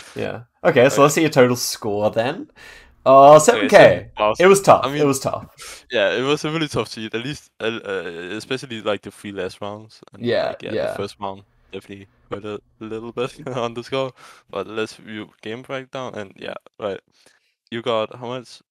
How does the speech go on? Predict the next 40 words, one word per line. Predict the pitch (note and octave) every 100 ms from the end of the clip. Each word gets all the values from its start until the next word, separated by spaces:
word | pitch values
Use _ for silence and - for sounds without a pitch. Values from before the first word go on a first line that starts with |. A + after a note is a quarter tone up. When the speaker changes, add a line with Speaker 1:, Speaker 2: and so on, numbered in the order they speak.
| _ _
Speaker 2:
Sixteen, | - B2+ - B2 G#2+
so | A2+ G#2+ F#2 _ _ -
more | B2 D#3
than | F3 -
double | G#2+ - C3
<laughs> | D3
of | A2+
what | A2 A2
I | B2
got, | C3 C3
but | - A2+ G#2+
yeah, | G2+ G2
definitely |
a |
tough | - D3+
Speaker 1:
Nevertheless, | F#3 G#3 F3+ C#3+ A2+ B2 - A2+
it |
Speaker 2:
round. | C#3
Speaker 1:
was | C#3 D3
a | B2+
very, | A2+ B2 B2+ A#2+
like, | A2 G#2+ -
sixteen | - D#3+ F3 B2+
K | D3 B2+
is | A#2
not | A#2+
a |
particularly | - - A#2+ G#2+
good | G#2+ G2
score. | - F#2+
Like, | G2+ A2
it |
was | G#2 B2
just | - C#3+
a | -
hard | A2 G#2 G2
seed, | G#2+ G2+ F2+ -
so, | F#2 D#2 F#2+ _ _ _ _ _ _
yeah. | - F#2+ G2+
Speaker 2:
Yeah. | F#2+